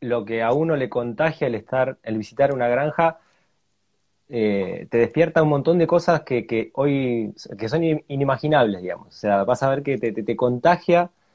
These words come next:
como de un impulso de seguir adelante, de, de, de generar, de ayudar a otros, de seguir comprando agroecológico y de seguir cambiando tus hábitos y de difundir estas cosas. Eh,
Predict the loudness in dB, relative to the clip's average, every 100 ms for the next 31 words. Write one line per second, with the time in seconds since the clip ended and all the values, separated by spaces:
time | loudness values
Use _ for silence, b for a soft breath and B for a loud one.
0 | _ _ _ -8 -4 0 0 0 0 2
1 | 2 2 0 2 4 6 6 6 2 0
2 | 0 2 2 0 0 -2 -6 -6 -2 0
3 | 0 -2 -2 -2 0 -2 0 0 2 0
4 | -4 -4 -4 -6 -4 -4 -4 -12 -10 -10
5 | -8 -8 -8 -4 -2 -2 -8 -8 -8 -8
6 | -14 _ -8 -2 0 2 2 0 0 -4
7 | 0 0 0 2 2 2 4 4 4 2
8 | -2 -4 -2 -4 -4 -2 -2 -2 -4 -6
9 | _ _ _ _ _ _ -6 -4 -4 -6
10 | -12 -16